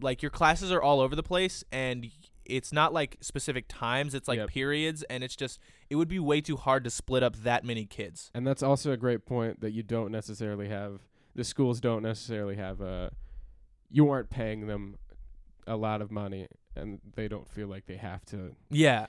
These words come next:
Speaker 2: do some real
Speaker 1: I'm
Speaker 2: school
Speaker 1: totally
Speaker 2: stuff.
Speaker 1: fine with, with
Speaker 2: You're
Speaker 1: public
Speaker 2: happy with that.
Speaker 1: schools
Speaker 2: I'm not
Speaker 1: doing
Speaker 2: happy with
Speaker 1: online.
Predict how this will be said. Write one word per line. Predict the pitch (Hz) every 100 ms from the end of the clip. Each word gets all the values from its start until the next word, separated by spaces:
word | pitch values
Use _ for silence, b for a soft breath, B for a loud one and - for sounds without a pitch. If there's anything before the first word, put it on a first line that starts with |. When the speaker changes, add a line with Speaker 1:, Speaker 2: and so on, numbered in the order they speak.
| -
Speaker 2:
do | 113
some | 107 113 98
real | 101
Speaker 1:
I'm | 185 208
Speaker 2:
school | - 120
Speaker 1:
totally | 175 170 151
Speaker 2:
stuff. |
Speaker 1:
fine | 143 139 131
with, | 123 117 - -
with | 123 120
Speaker 2:
You're | -
Speaker 1:
public | - 139 131
Speaker 2:
happy | 123 131
with | 110 117
that. | 104
Speaker 1:
schools | - - -
Speaker 2:
I'm | 143 170
not | 156 127
Speaker 1:
doing | 131 120
Speaker 2:
happy | 113 107
with | 107
Speaker 1:
online. | 95